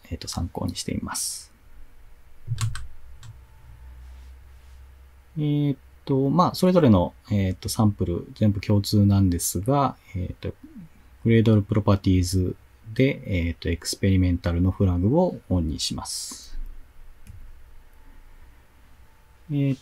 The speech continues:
と、ソースセットの、えーと、ジェイエスメインの中、えーと、通常の、えー、Compose for Webでは、えーと、一番上のあの、コメン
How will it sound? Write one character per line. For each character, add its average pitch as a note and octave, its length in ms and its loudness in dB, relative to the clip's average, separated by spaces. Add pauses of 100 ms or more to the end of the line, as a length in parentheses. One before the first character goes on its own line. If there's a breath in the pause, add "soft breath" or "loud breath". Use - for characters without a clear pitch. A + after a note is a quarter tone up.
(100)
と、 C3 560 4 (540)
ソ F#3 220 -2
ー E3+ 40 2
ス - 60 -4
セ - 160 0
ッ E3+ 120 0
ト G#2+ 140 6
の、 B2+ 280 8 (160)
え F#2+ 160 -2
ー - 120 -6
と、 F2 300 -8
ジ A2 140 2
ェ - 20 6
イ D3 60 6
エ D3+ 40 4
ス D3+ 140 0
メ D3+ 160 6
イ C3 60 8
ン G2 80 8
の E2 80 0
中、 - 360 -2 (480 soft breath)
え - 0 -
ー - 40 -20
と、 - 120 -20
通 F3 320 0
常 E3+ 260 6
の、 E3 380 4 (200)
え G2 560 -4 (580)
ー、 - 20 -20
Compose A2+ 460 6
for G#2 560 4 (340)
Web G2+ 440 4
で - 120 0
は、 C3+ 280 2 (680 loud breath)
え A#2 40 -4
ー F#2 400 2
と、 F#2+ 100 -2
一 F#2+ 140 -2
番 D#3+ 180 4
上 D#3 100 2
の D3+ 140 4
あ C#3 60 4
の、 C3 120 4
コ - 140 0
メ C#3 120 8
ン C#3 100 2